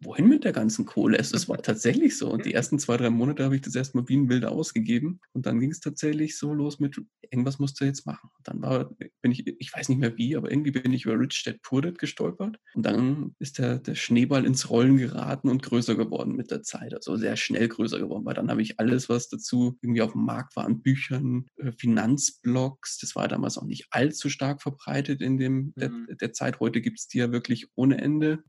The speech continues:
Speaker 1: Ja, und dann wirklich alles aufgesogen, was, was Rang und Namen hatte. Und dann ging's los.
Speaker 2: Das ist ja schon spannend, ne? Dass quasi, äh, Robert Kiyosaki mit einem Buch das geschafft hat, was eine ganze Bankenlehre nicht vollbracht hat.
Speaker 1: Richtig, das war so meine
Speaker 2: <laughs>
Speaker 1: Arschtrittlektüre, sage ich immer. Also das war wirklich so der Tritt in den Hintern, der mir wirklich gefehlt hat. Und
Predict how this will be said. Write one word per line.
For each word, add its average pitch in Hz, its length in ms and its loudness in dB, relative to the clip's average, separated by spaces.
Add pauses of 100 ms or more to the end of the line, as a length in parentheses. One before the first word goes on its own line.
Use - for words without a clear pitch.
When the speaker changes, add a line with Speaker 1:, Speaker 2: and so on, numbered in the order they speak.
(180)
Speaker 1:
Ja, 127 280 -4
und 151 200 -10
dann 143 380 -2
wirklich 139 220 -6
alles 139 200 0
aufgesogen, 131 540 0
was, 120 360 -2
was - 340 -8
Rang 120 100 0
und 120 100 4
Namen 113 320 0
hatte. 165 440 -4
Und 151 400 -6
dann 139 380 0
ging's 147 260 2
los. - 280 -4
Speaker 2:
Das 135 160 -4
ist 147 140 -4
ja 147 140 0
schon 151 240 -2
spannend, 113 420 -4
ne? 139 180 -4
Dass 131 220 -4
quasi, 131 720 -2
äh, 120 240 -6
Robert 135 400 0
Kiyosaki 143 800 -2
mit 127 200 -8
einem 147 300 0
Buch 156 220 -6
das 147 240 0
geschafft 139 360 -4
hat, 139 140 -2
was 131 140 -2
eine 131 80 -8
ganze 131 340 -8
Bankenlehre 143 880 0
nicht 131 260 -6
vollbracht 127 460 -2
hat. - 220 -10
Speaker 1:
Richtig, 160 400 0
das 127 200 -4
war 117 120 4
so 135 100 4
meine 135 300 4
Speaker 2:
<laughs> - 0 -
Speaker 1:
Arschtrittlektüre, 123 960 2
sage 113 220 4
ich 113 100 0
immer. 117 240 2
Also 113 160 0
das 117 240 -4
war 139 140 2
wirklich 139 320 -2
so 147 160 -2
der 110 320 -4
Tritt - 400 -2
in 127 80 4
den 120 100 4
Hintern, 139 380 2
der 131 180 4
mir 123 240 -2
wirklich 123 340 0
gefehlt 123 440 -2
hat. 147 240 -6
Und 123 420 -4